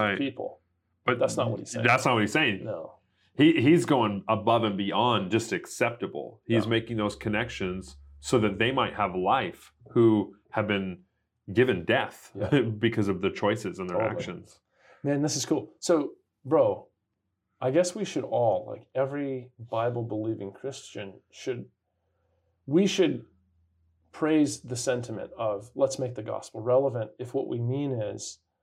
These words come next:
Speaker 2: "Let's speak in people's language, man." Like, let's,
Speaker 1: Right.
Speaker 2: let's, they speak French, we speak French. They
Speaker 1: Mm.
Speaker 2: speak, uh, Swahili, we speak Swahili. We, you know, there's certain cultural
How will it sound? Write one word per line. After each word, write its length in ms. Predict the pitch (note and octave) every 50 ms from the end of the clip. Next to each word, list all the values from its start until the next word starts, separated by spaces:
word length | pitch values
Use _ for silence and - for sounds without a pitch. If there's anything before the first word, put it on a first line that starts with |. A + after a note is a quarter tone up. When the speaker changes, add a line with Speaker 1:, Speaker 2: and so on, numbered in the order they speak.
| _ _ _ _ _ _ -
Speaker 2:
"Let's 220 | C3 C#3+ C#3 -
speak 460 | - - - - D#3+ D3 - - - -
in 140 | C3+ B2 A#2
people's 380 | A#2+ C3+ C3 A#2+ B2+ A#2+ G#2+ G#2
language, 520 | G2 G2+ G#2+ G2 G2 F#2+ F2 F2+ - -
man." 260 | D#2 D#2 - - - _ _ -
Like, 200 | - - - -
let's, 260 | B2+ B2+ B2 G#2 G2
Speaker 1:
Right. 260 | G2 F#2+ F#2 - - - -
Speaker 2:
let's, 380 | - C3 C3+ - - - - - _ _ _ _ _ _ _ _ _ _ _ _ _ _
they 220 | D3 A#2+ A#2+ B2
speak 260 | A#2+ - D3+ D3 C#3+
French, 320 | - F3+ F#3 G3 F#3+ F#3+ -
we 100 | G3 F3+
speak 260 | - - D3 - -
French. 440 | - A2+ - G#2 - - - - _ _ _ _ -
They 100 | A#2 A2+
Speaker 1:
Mm. 40 | A2+
Speaker 2:
speak, 460 | - - - C3+ C3+ B2+ - _ _ _ _ _ _ _ _ _ _ _ _ A#3
uh, 220 | E3 B2 A#2+ - -
Swahili, 560 | - - C3+ A2+ A#2 D#3 D#3 D#3+ E3+ E3 D3+
we 240 | C3 C3+ D#3 D#3+ D3+
speak 340 | - - - C3+ A2+ A2+
Swahili. 720 | - - - - A#2 - - A#2+ A#2+ G#2+ G#2 G2 G2 - - B2+
We, 360 | B2 C3 B2+ B2 B2+ - - _ _ -
you 80 | B2+
know, 140 | A#2 G#2 G2+
there's 180 | - - - -
certain 420 | - - D3 C#3 C3 B2+ A#2+ A#2+ - _ _ _ _ _ _ _ _ _ _ _ _ _ _ _ _ _ _ _ _ _ _
cultural 920 | - - D3 D3 C#3+ - - D3 C#3+ C3 B2+ B2 B2 B2 B2 B2 A#2+ A#2+